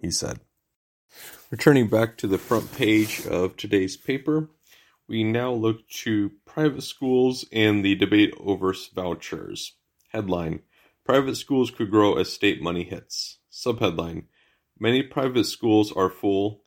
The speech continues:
and forty-two counties don't have any." From the Journal Des Moines Bureau.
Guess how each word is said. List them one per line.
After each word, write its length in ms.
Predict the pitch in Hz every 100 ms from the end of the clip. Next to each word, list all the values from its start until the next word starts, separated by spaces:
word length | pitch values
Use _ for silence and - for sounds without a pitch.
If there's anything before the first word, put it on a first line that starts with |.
| _ _ _ _ _
and 280 | 98 98 90
forty-two 560 | - 117 117 117 123 110
counties 380 | 110 98 92 -
don't 280 | 95 92
have 260 | - 92 87
any." 320 | 110 101 80 _ _ _ _ _ _ _ _ _ _
From 120 | - 92
the 80 |
Journal 300 | 87 107 120
Des 80 | 113
Moines 300 | 104 101 90
Bureau. 340 | 85 - -